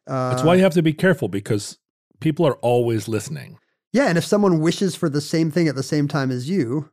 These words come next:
Speaker 1: apparently the universe will arrange for that thing to happen.
Speaker 2: Okay,
Speaker 1: Uh,
Speaker 2: okay. Omnibus listeners,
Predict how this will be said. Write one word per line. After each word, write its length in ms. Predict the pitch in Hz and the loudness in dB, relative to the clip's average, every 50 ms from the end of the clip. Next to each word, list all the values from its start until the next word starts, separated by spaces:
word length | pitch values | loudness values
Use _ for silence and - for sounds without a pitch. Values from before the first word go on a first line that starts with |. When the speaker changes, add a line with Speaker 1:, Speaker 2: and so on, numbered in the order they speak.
| _ _ - | _ _ -18
Speaker 1:
apparently 420 | - - - 165 180 123 127 123 | -14 -8 -6 -4 -4 -4 -4 -4
the 80 | 120 127 | -4 -4
universe 380 | 131 127 131 123 123 123 - | -4 -4 -4 -4 -6 -6 -6
will 120 | 123 117 120 | -6 -6 -6
arrange 440 | 113 101 117 120 123 123 127 - | -6 -6 -6 -6 -4 -4 -6 -6
for 120 | - - 117 | -6 -6 -6
that 180 | 117 110 - - | -6 -8 -8 -8
thing 140 | 120 113 98 | -10 -10 -10
to 60 | 95 | -10
happen. 400 | 98 135 151 - - - - - _ _ _ _ _ _ _ _ _ _ - | -10 -12 -12 -14 -16 -20 -20 -20 _ _ _ _ _ _ _ _ _ _ -6
Speaker 2:
Okay, 240 | 117 120 120 104 104 120 | -6 -4 -4 -4 -4 -6
Speaker 1:
Uh, 180 | 110 - 90 | -6 -10 -10
Speaker 2:
okay. 260 | 110 - 101 90 82 - _ _ _ _ _ _ _ _ _ _ _ _ _ - | -10 -8 -8 -10 -10 -12 _ _ _ _ _ _ _ _ _ _ _ _ _ -6
Omnibus 440 | 113 117 113 110 104 110 107 98 - | -4 -2 -2 -2 -2 -2 -4 -4 -4
listeners, 600 | 104 95 - - 104 101 101 113 107 - - | -6 -8 -6 -6 -6 -4 -4 -6 -6 -8 -12